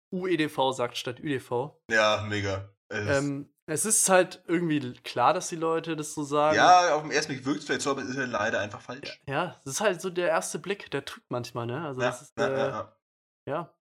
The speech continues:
Speaker 1: das ist halt, man muss halt auch, äh, ein bisschen zwischen den Zeilen lesen und wenn man das dann, äh, irgendwie macht, dann, äh, <laughs> merkt man, dass es,
Speaker 2: <laughs>
Speaker 1: äh, Ü D V heißt und nicht U E D V.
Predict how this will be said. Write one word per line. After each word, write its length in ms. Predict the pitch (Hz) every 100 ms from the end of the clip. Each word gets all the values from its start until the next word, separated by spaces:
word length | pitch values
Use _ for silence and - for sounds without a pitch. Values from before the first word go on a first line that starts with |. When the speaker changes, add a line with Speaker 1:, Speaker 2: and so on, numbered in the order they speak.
| _
Speaker 1:
das 180 | 127 156
ist 160 | 160
halt, 360 | 180 175 175 - _ _ -
man 120 | 147
muss 180 | 190 247
halt 160 | 214
auch, 280 | 208 202 -
äh, 180 | 180 180
ein 80 | 175
bisschen 240 | 180 170
zwischen 240 | - 233 196
den 140 | 123
Zeilen 260 | - 123 123
lesen 400 | 123 127 135 185
und 160 | 151 131
wenn 80 | 131
man 120 | 147
das 160 | 135 -
dann, 280 | 160 151 151
äh, 300 | 143 143 143
irgendwie 320 | 151 156 139
macht, 400 | 131 - - -
dann, 280 | 139 135 135
äh, 120 | 135
<laughs> 320 | - 165 - - _ _ _ -
merkt 420 | 135 135 165 -
man, 160 | 156 147
dass 140 | 139
es, 180 | 147 196
Speaker 2:
<laughs> 80 | 175
Speaker 1:
äh, 260 | 135 135
Ü 120 | 135 185
D 140 | 143
V 180 | 123 117
heißt 220 | 120 120
und 80 | 131
nicht 160 | 117
U 80 | 143
E 40 | 127
D 80 |
V. 360 | 117 113 135 151